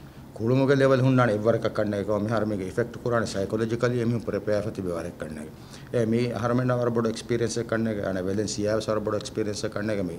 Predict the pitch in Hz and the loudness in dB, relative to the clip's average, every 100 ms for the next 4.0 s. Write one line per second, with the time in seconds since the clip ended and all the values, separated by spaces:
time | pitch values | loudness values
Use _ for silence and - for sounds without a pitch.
0 | - 101 92 101 101 117 - 117 113 98 | -10 -6 -6 -4 -2 -2 2 2 4 2
1 | 101 107 104 - 98 95 92 92 85 92 | -2 -4 -4 -4 -4 -4 -4 -6 -8 -8
2 | 92 90 82 73 82 82 85 - - - | -8 -8 -10 -10 -8 -8 -10 -12 -16 -18
3 | - - 107 110 104 95 - 101 113 113 | -18 -12 -4 -2 -2 -6 -4 0 2 0